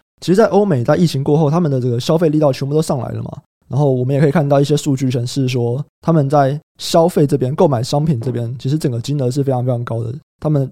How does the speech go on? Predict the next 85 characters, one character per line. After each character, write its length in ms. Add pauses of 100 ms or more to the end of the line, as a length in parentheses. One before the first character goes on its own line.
(160)
购 100
买 140
商 140
品 80
的 80
支 200
出、 360
花 180
费 140
是 80
非 40
常 80
非 60
常 140
高 180
的， 60 (420)
所 100
以 60
就 60
等 120
于 140
说 220
各 160
种 120
三 160
C 140
用 140
品 100
他 100
们 120
可 80
能 100
都 80
会 80
买。 160 (500)
那 180 (120)
就 160
算 160 (120)
我 60
们 120
刚 120
刚 60
讲 160
的 80
M 140
L 80
C 100
C 180
啊、 120
铝 180
电 160
容 240
啊、 140
铝 180
箔 260
啊， 160 (280)
他 100
们 100
在 100
做 200
的 80
可 100
能 80
是 100
不 100
同 120
的 80
产 160
品， 120 (440)
可 40
是 100
因 120
为 240 (220)
都 120
是 240
属 220
于 260 (200)
电 160
子 80
产 180
品 100
这 120
一 20
块 160
嘛， 140